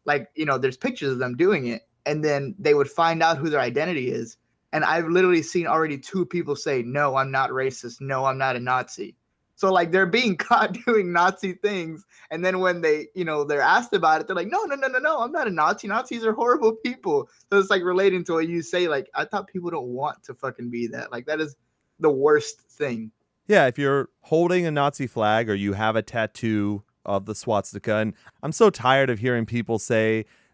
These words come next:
Speaker 2: that the swastika was taken away from an actual peaceful movement before. The symbol is now a symbol of hate. That's just the way it is. Deal with it.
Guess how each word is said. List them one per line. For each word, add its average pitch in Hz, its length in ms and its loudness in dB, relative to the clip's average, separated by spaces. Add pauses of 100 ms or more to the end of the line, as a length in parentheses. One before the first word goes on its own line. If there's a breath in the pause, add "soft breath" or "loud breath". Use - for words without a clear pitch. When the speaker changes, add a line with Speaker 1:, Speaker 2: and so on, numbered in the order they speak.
Speaker 2:
that 107 220 0
the 104 120 -6
swastika 113 760 0
was 101 280 -2
taken 117 340 -2
away 110 380 2
from 98 260 -4
an 98 60 -2
actual 104 400 -2
peaceful 113 500 -6
movement 107 460 -2
before. 110 560 -2 (500)
The 127 140 -2
symbol 147 560 2
is 123 140 -2
now 107 340 2
a 98 60 0
symbol 90 380 -4
of 85 100 -8
hate. 80 220 -10 (280)
That's 185 160 -4
just 185 140 0
the 147 60 2
way 110 180 4
it 90 80 -2
is. 85 260 -12 (100)
Deal 120 180 4
with 98 160 0
it. 90 140 -8